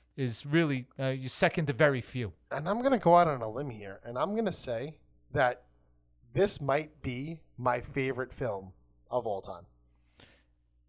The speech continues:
Speaker 1: Uh,
Speaker 2: I, I
Speaker 1: c-, you can make the argument for that, sure. I, I wouldn't say that it's my favorite. I would, if I had to put a list together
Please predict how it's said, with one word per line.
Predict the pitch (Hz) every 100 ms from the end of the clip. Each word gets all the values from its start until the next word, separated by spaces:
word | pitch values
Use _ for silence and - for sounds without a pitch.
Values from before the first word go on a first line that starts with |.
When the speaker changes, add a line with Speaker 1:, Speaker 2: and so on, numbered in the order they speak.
| _ -
Speaker 1:
Uh, | 175
Speaker 2:
I, | 190 277
I |
Speaker 1:
c-, | 233
you | 233
can | 285 311
make | 196 139
the | 135
argument | 131 131 135 127
for | 147
that, | 156 -
sure. | - 180
I, | 123 135 135 -
I | 147
wouldn't | 151 160 143
say | 160
that | 131
it's | 131 131 -
my | 131
favorite. | 110 139 143 139 135
I | 151
would, | 139 143 - - - _ _ -
if | 190
I | 190
had | 175 202
to | 170
put | - 202
a |
list | 165 190 -
together | 220 214 220 226 220